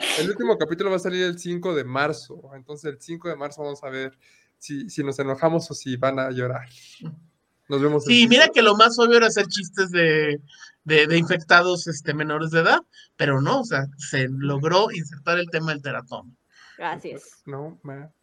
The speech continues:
Speaker 1: Pero sí, ya llegamos a las dos horas, ya vámonos, que ya
Speaker 2: Ujú.
Speaker 1: también es noche, ya para el doc, ya son las dos de la mañana.
Speaker 2: Ay, sí, no,
Speaker 3: Sí,
Speaker 2: sí,
Speaker 3: ya,
Speaker 2: sí,
Speaker 3: ya.
Speaker 2: no manches.
Speaker 1: Pues, este, no sé, digan adiós, digan a-, algún, este, alguna recomendación, o qué esperan ustedes.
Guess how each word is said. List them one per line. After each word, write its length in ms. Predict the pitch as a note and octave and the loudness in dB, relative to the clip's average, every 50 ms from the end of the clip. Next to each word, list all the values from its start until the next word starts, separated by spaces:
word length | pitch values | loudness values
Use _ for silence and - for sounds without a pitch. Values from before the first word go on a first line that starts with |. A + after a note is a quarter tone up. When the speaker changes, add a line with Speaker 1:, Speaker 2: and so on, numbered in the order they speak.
| _ F#3+ F#3+ F#3 _ _ _ _ _ _ _ _ _ _ _ _ _ _ _ _ _ _ _ _ _ _ | _ -20 -20 _ _ _ _ _ _ _ _ _ _ _ _ _ _ _ _ _ _ _ _ _ _ _
Speaker 1:
Pero 180 | D3+ D3 C#3 | -12 -12 -12
sí, 160 | C3 - C#3 | -10 -10 -6
ya 100 | C3 D3+ | 0 2
llegamos 340 | D#3 D#3 D3+ D#3+ D#3+ D#3 D3 | 2 2 2 2 0 0 -2
a 60 | D3 | 0
las 100 | C3 B2 | -2 0
dos 200 | B2 B2+ B2 B2 | -2 -2 -4 -4
horas, 200 | C3+ B2+ - C3+ | -8 -8 -8 -8
ya 120 | C3 - B2+ | -6 -4 -2
vámonos, 580 | B2+ B2 B2 B2 A#2+ B2+ - - - - - - | -2 -2 -4 -4 -6 -8 -12 -14 -18 -18 -12 -10
que 60 | - | -6
ya 140 | - - B2+ | -4 -4 -4
Speaker 2:
Ujú. 80 | - - | -4 -4
Speaker 1:
también 300 | B2+ C3 C3 C3+ C3+ C3+ | -6 -4 -2 0 2 2
es 40 | C#3 | 2
noche, 200 | C#3 C3+ - C#3+ | 2 2 2 0
ya 120 | C3+ C3+ - | 0 2 4
para 140 | C#3+ C3+ C3 | 4 4 6
el 40 | |
doc, 140 | B2+ C#3+ C#3 | 6 6 8
ya 100 | C#3 D3 | 8 6
son 100 | C#3+ D#3 | 6 6
las 100 | D3+ D3 | 6 4
dos 100 | C#3+ C#3+ | 6 6
de 80 | C#3 C#3 | 4 4
la 80 | C3 | 2
mañana. 420 | B2 A#2+ A#2+ B2 B2+ B2 B2 B2 B2 - - - - - - - - - - G3 G3+ F3 | 0 -2 -4 -4 -4 -4 -4 -6 -8 -12 -14 -16 -16 -14 -12 -12 -8 -2 0 0 2 2
Speaker 2:
Ay, 220 | F3 E3+ E3+ E3 | 2 2 2 2
sí, 340 | E3 - - F3 D#3+ D3+ D3 | 0 -4 -2 0 0 0 2
no, 140 | C#3+ C#3 C#3+ | 0 0 0
Speaker 3:
Sí, 100 | C#3 C3+ | 0 -2
Speaker 2:
sí, 60 | C3+ - - | -4 -4 -4
Speaker 3:
ya, 100 | C#3 C3+ | -4 -4
Speaker 2:
sí, 60 | - F#3 | -2 -2
Speaker 3:
ya. 80 | C#3 C3+ | -4 -4
Speaker 2:
no 100 | C3+ C3+ | -4 -4
manches. 340 | C3 B2+ B2+ C3+ C3+ - - _ _ _ _ - - - _ _ _ _ _ _ _ _ _ _ _ _ _ _ _ _ _ _ _ _ _ _ _ _ _ _ _ | -4 -6 -6 -8 -10 -12 -16 _ _ _ _ -20 -20 -20 _ _ _ _ _ _ _ _ _ _ _ _ _ _ _ _ _ _ _ _ _ _ _ _ _ _ _
Speaker 1:
Pues, 320 | - D3 C#3+ C#3+ C#3 C3+ | 2 4 4 4 2 -2
este, 320 | C#3 C3 C3 - - C#3 C3+ C3+ | -6 -10 -8 -6 -4 -4 -4 -4
no 100 | C#3+ D3 | -6 -6
sé, 180 | D3 D3+ D#3 C#3+ | -2 0 -2 -2
digan 300 | C#3 C#3 C#3+ C3+ C3+ A#2+ | 0 -2 -2 -2 -2 -4
adiós, 300 | A#2+ B2+ C#3+ D#3+ F3 E3+ | -4 -2 0 0 0 0
digan 200 | D#3 D3 D3 C#3+ | 0 -2 -2 -2
a-, 260 | C3+ C3 C3 B2+ B2+ C3+ | -2 -4 -4 -4 -4 -2
algún, 340 | C#3 C#3+ C#3 C#3+ D3 D3 | -2 0 0 0 0 0
este, 300 | C#3+ C#3 C#3 - C#3+ C#3 | -2 -6 -4 -2 -2 0
alguna 260 | C3 C#3 C#3+ D3 D3 C#3+ | 0 0 -2 -2 -2 -2
recomendación, 560 | C#3 C3+ C3+ C3 C3 C3 B2 D3 F3+ F#3 F3 | -4 -4 -6 -6 -6 -6 -4 -4 -4 -4 -4
o 60 | D#3 | -4
qué 80 | - D3+ | -6 -6
esperan 280 | - - D3 D3 C#3+ | -2 0 0 0 0
ustedes. 640 | C#3 C3 - D#3+ D#3 D#3 E3 E3+ E3+ - - - _ | -4 -6 -4 -2 -2 0 -2 -4 -8 -12 -20 -20 _